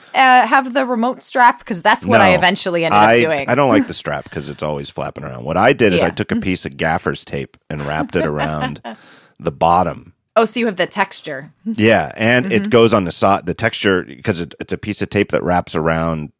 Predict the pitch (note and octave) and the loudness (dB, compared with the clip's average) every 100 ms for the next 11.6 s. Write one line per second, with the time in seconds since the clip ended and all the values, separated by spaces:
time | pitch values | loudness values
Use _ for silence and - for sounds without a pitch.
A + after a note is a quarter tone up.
0 | - G2 F#2+ F#2 E2 D#2 C#2+ B1 A1 - | -6 0 2 2 0 -2 -6 -10 -16 -8
1 | B3 A3+ G#3+ G#2 F2+ F#2 F#2 F2 - A2 | -4 -2 0 2 2 0 -4 -6 -4 0
2 | G#2+ - D#2 C#2 - A#1+ G1+ - - - | 0 -2 -8 -6 -8 -8 -14 -18 -18 -14
3 | C#2+ C2+ - C#2 D2+ C#2+ C2+ - G1+ - | -10 -10 -8 -4 -4 -4 -10 -12 -14 -16
4 | _ _ _ C4+ D4 E3 - C#4 C#4 C4+ | _ _ _ -4 -2 -2 -4 -4 -4 -4
5 | B3+ B3+ - A3 - B3+ C#4+ G3 G3 D#3 | -4 -6 -8 -10 -6 -2 -2 -2 -6 -6
6 | C#3 D3+ F#3+ E3 D#3+ D3+ F3+ - B2+ E2 | -10 -12 -8 -4 -4 -6 -8 -8 -10 -14
7 | - D3+ C#3 C#3 - - B2 - A#2+ C#3 | -16 -18 -16 -16 -14 -12 -12 -10 -14 -14
8 | - C3+ A#2 C3+ _ - D#2+ - E4+ D#4+ | -14 -14 -14 -18 _ -10 -10 -8 -6 -6
9 | E4 - - - G3 - _ _ _ - | -4 -8 -10 -12 -12 -12 _ _ _ -8
10 | D#3 C3 G2 - B2+ - B2+ - _ _ | -8 -8 -12 -12 -14 -14 -18 -20 _ _
11 | _ - F#2 D#2 C#2 - | _ -4 -2 -2 -6 -14